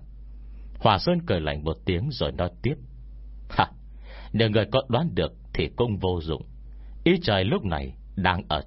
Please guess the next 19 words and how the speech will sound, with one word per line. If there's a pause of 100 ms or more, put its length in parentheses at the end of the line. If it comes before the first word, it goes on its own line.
chỗ (180)
ta." (1200)
Nói
dứt
lời, (300)
Hòa
Sơn
đột
nhiên
bắt
đầu
sử
dụng
độn
pháp
ngũ
hành, (420)
biến
mất